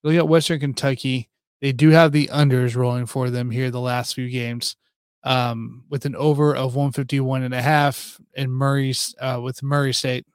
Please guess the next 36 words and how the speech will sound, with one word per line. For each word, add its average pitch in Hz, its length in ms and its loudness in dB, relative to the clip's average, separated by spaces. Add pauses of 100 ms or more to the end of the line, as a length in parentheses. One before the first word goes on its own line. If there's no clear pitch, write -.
(140)
uh, 127 260 -4
towards 143 240 -4
the 135 80 -6
beginning 127 180 -2
of 117 60 -6
the 120 80 -4
year. 113 160 -6 (920)
Again, 160 280 4 (720)
neither 185 300 8
team's 196 380 4
really 170 220 6
lighting 156 220 4
up 147 80 -6
the 135 40 -8
scoreboard, 170 580 2
but 143 180 -4
they're 143 160 0 (120)
go-, 151 220 2
I 139 120 0
think 220 200 0
they're, 170 240 2 (120)
each 156 240 -2
team's 151 160 -2
gonna 131 160 -2
throw 139 180 2
up 127 100 -4
a 123 60 -2
bunch 123 380 -4
of 120 80 -10
points 117 280 -12
here. 120 140 -10
I 143 120 -4
like 156 260 0
this 143 180 -6
bet 135 220 -2
here. 135 260 -4